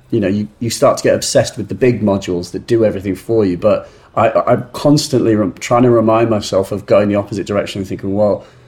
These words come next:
if actually, if I think on a high level or the low level about the functionality that you want it to, what, what in a magical world would it do for you that it doesn't?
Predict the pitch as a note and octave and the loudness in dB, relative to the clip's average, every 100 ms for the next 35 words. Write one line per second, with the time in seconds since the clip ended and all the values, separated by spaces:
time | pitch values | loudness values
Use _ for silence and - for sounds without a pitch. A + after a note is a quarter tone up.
0 | _ - _ _ B2 D#3 F3 - B2 A2 | _ -20 _ _ 0 2 0 0 2 2
1 | B2+ C3+ C#3 C3+ - A#2+ - D3 C3+ A#2+ | 4 2 2 -2 0 -2 2 4 4 4
2 | A#2 G#2 G#2 G2 G#2+ B2+ B2 G#2+ G#2 G2 | 4 4 2 0 4 6 6 4 2 2
3 | F#2+ - A2 F2+ G#2 A2 A#2+ G2 F2 E2+ | 0 0 -2 -2 -2 0 0 0 -4 -4
4 | G2 G#2+ - - A#2 B2+ - _ _ - | -2 -2 -4 -8 -2 -2 -2 _ _ 0
5 | D#3 C#3+ C#3+ D#3 C#3+ C#3 A#2+ A#2+ A#2 A2+ | 2 4 4 4 2 0 -2 0 4 4
6 | G#2+ G#2+ G#2+ A#2 G2+ - A#2 A2 G#2+ F#2 | 4 0 0 2 0 0 0 0 -2 -4
7 | F2+ F2+ F#2 F#2 E2+ G2 G2 | -2 -2 -2 -4 -2 -2 -2